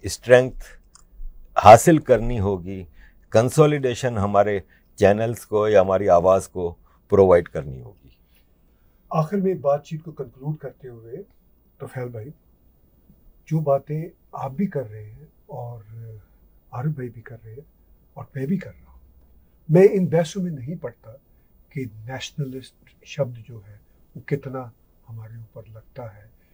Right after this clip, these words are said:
Speaker 2: या लेफ्ट कौन है या राइट कौन है, क्योंकि जो ट्रेडिशनली लेफ्ट होता था वो तो लिबरलिज्म की बात करता था। आज जो भारत का हम लेफ्ट देखते हैं वो एक एलीट क्लास का लेफ्ट है।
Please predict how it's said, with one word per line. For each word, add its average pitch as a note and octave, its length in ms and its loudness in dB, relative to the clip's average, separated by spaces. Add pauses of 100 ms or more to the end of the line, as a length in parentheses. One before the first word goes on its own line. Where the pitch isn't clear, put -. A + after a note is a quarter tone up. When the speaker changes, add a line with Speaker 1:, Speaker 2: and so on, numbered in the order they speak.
(200)
Speaker 2:
या C#3+ 100 0
लेफ्ट B2+ 420 -6
कौन C3 360 -12
है A#2 280 -18
या A2+ 60 -18
राइट A#2+ 340 -20
कौन A2+ 240 -20
है, - 280 -20 (680)
क्योंकि E3 480 -2 (180)
जो D#3 100 -6
ट्रेडिशनली F#3 760 -4
लेफ्ट B2+ 300 -12
होता A2 240 -20
था - 280 -20 (560)
वो D#3+ 160 0
तो F3 140 -4
लिबरलिज्म B2+ 520 -10
की - 240 -20
बात - 120 -20 (120)
करता - 360 -20
था। - 420 0
आज G#3 100 6
जो F3+ 180 -6
भारत B2+ 380 -6
का G3+ 100 -8
हम D3+ 140 -8
लेफ्ट A#2 240 -16
देखते - 300 -20
हैं - 200 -20 (480)
वो F3+ 100 2
एक F3+ 80 -8
एलीट F3+ 420 -2
क्लास - 420 -16
का - 40 -20
लेफ्ट - 340 -20
है। - 120 -20